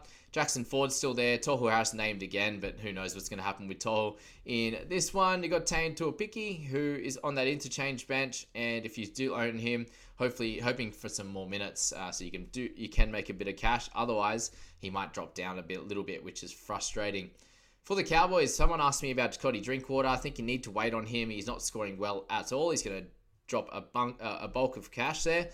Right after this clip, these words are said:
and then potentially closer to the bye period if he's, uh, pretty cheap and could do well, he could be an option for sure. Okay, in the forwards here we get, uh,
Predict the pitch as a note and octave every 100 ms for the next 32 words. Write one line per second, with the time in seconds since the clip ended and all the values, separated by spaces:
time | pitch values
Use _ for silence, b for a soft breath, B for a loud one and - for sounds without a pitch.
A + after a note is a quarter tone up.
0 | B B - G#2+ G#2+ F#2+ - A#2 A#2 G#2
1 | F#2+ A2 A2 - - F#2+ F#2+ F#2+ F#2+ G2
2 | F2+ D2 - F#2 F2+ E2+ F2 - - A2+
3 | B2+ B2+ - G2 G2 F2+ F#2 F#2+ F#2+ F#2+
4 | B B B _ F#2 F2 A2 F#2+ G#2 -
5 | F#2 F#2 - C#3 B2+ - B B B B
6 | C3 D3+ A#2+ B2 A3 - D#3 D#3+ D#3 C3+
7 | B2+ A#2+ E3+ E3+ D3+ A#2